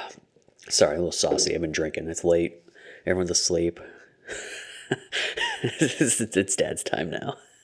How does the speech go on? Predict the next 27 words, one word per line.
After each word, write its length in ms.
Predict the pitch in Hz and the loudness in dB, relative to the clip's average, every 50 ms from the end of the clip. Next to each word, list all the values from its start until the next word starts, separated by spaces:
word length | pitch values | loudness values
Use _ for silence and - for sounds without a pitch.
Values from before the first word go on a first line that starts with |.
| _ - | _ -4
<laughs> 80 | - - - - 359 - - - - - - - - - - _ _ _ - - - - - - - - - - - - - _ - | -4 -2 -4 -8 -10 -10 -6 -6 -6 -6 -6 -10 -16 -16 -16 _ _ _ -20 -20 -18 -16 -14 -12 -12 -12 -12 -12 -14 -16 -18 _ -10
Um, 320 | - 101 85 92 92 - - - - - _ _ _ _ _ _ _ _ _ _ - - - - - - - - - - - - - - - _ | -8 -6 -6 -4 -6 -8 -8 -10 -16 -20 _ _ _ _ _ _ _ _ _ _ -20 -20 -20 -20 -18 -18 -18 -16 -16 -14 -14 -14 -14 -16 0 _
but 140 | - 117 104 | 4 4 6
yeah, 200 | 95 85 82 - - - - | 4 0 -2 -4 -8 -10 -6
so 600 | - - - 101 101 101 101 104 101 101 101 98 - - - - - | -2 0 2 2 2 2 2 2 0 -2 -4 -8 -10 -14 -12 -6 -2
that's 300 | 101 107 110 - - - | -2 -2 -2 -2 -2 0
why, 400 | 123 120 123 123 127 127 127 123 | 0 0 0 0 -2 -2 -2 0
uh, 340 | 123 123 123 123 123 123 | 0 -2 -2 -2 -4 -4
that's 200 | - 110 107 - | -6 -6 -8 -4
why 140 | - 117 113 | -4 -2 -2
I 20 | 113 | -2
haven't 180 | 117 117 110 110 | -2 -2 -2 -2
been 160 | 113 110 107 | -2 -2 -2
recording 340 | 113 110 - 113 113 117 113 | -2 -2 -2 -2 0 0 -2
the 100 | 107 - | -2 -4
podcast 440 | - 101 92 - 98 98 98 - | -4 -4 -2 -2 -2 -2 -2 -2
lately, 320 | - 98 - - 107 107 104 | -2 -2 -2 -2 -2 -4 -4
just 180 | - 92 - | -4 -4 -4
'cause 160 | - 87 85 90 | -2 -2 0 0
it's 140 | 87 85 | -2 -2
been 180 | - - 92 87 | -4 -6 -6 -4
pretty 220 | - 92 90 90 | -2 -2 -2 0
fucking 440 | - - 90 87 - - 92 90 90 | -2 -2 -4 -4 -4 -4 -6 -6 -4
hectic 400 | 92 - 87 85 - 82 82 - | -4 -2 -4 -2 -2 -4 -4 -2
around 260 | 87 87 85 82 82 | -4 -2 -2 -2 -2
here 300 | 87 85 82 85 85 82 | -2 -4 -2 -2 -2 -2
with, 300 | 82 85 85 80 - - | -2 -2 -2 -4 -4 -8